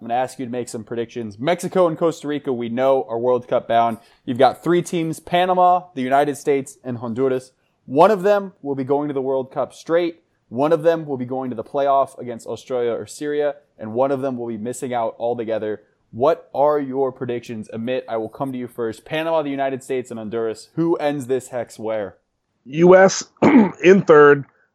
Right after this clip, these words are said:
Speaker 2: Panama in fourth, has to play a tough playoff, and then Honduras sadly will miss it just 'cause I think they've got two tough games left.
Speaker 1: And that goal differential certainly does them no favors.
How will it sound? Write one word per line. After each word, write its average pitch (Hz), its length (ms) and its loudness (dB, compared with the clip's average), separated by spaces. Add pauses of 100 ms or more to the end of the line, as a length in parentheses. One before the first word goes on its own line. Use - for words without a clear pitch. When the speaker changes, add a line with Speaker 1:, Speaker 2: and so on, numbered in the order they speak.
Speaker 2:
Panama 165 720 6
in 131 180 -2
fourth, 180 540 2 (240)
has 151 220 4
to 147 80 -2
play 135 200 4
a 123 60 6
tough 135 280 2
playoff, 165 680 8 (280)
and 131 160 0
then 139 80 2
Honduras 156 500 6
sadly 165 360 6
will 151 100 -2
miss 156 300 -2
it 156 80 2
just 147 200 -8
'cause 165 140 2
I 151 80 6
think 151 260 -6
they've 151 140 2
got 147 220 4
two 147 180 2
tough 139 260 2
games 123 300 2
left. 117 380 -6 (280)
Speaker 1:
And 165 240 -2
that 143 200 -4
goal 151 180 -2
differential 131 640 -4
certainly 143 360 -6
does 127 300 0
them 123 300 -2
no 117 160 -4
favors. 110 680 -6